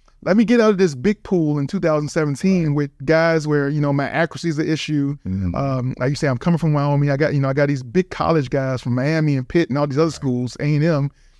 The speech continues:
Speaker 1: to try to compare against. I'm gonna go to this next draft. And the next draft, you know, the Bills move up to get him. And as of now, people say, "Man, what a smart move." Well, you know,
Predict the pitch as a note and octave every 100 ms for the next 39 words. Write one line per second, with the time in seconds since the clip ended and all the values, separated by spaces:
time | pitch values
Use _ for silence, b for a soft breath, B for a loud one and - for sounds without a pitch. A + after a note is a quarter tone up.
0 | _ - B2+ E3+ D3 C3+ C3+ D3+ C#3 C3
1 | C3 - - _ _ D3+ A3+ A3+ G#3+ F3+
2 | D#3+ C#3+ E3 F3 - B2+ A2 - - _
3 | _ _ _ D3 D3 C#3+ C3+ C3+ C#3 E3+
4 | A3+ - E3 D3 C#3+ - _ _ _ _
5 | _ D#3+ D3+ - - - B2 D3 G3+ B3
6 | G#3+ G#3+ F#3+ F3 C#3+ D3 G3+ C#3+ C3 C3+
7 | _ _ - C3 A#2+ A#2+ - - D#3+ D#3
8 | C3+ C3+ E3 G3+ E3 G3 D#3 C#3+ - D3+
9 | C3+ C#3 B2 D#3 G#3 D3 - E3+ D#3 D3+
10 | C#3 B2+ - _ _ _ _ - - C#3+